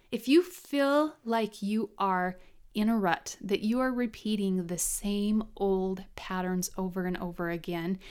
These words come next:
and you are ready to get unstuck and move forward, you are in the right place. First, I want you absolutely to know this for certain.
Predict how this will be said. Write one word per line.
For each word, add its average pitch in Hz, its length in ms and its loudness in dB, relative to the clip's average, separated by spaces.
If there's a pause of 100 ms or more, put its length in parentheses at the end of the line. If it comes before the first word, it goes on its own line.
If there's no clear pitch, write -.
(220)
and 175 200 -2
you 208 320 2
are 190 240 0
ready 196 680 0 (220)
to 185 260 -2 (240)
get 233 340 0 (280)
unstuck 214 680 0 (140)
and 180 300 0
move 214 200 0
forward, 175 600 -2
you 196 440 2
are 202 140 -2
in 190 140 0
the 180 100 0
right 175 220 -4
place. - 460 -8 (960)
First, 262 580 4
I 196 100 0
want 196 200 2
you 202 140 0 (220)
absolutely 226 800 2
to - 180 -2
know 190 260 2
this 180 240 0
for 180 160 -6
certain. 170 520 -2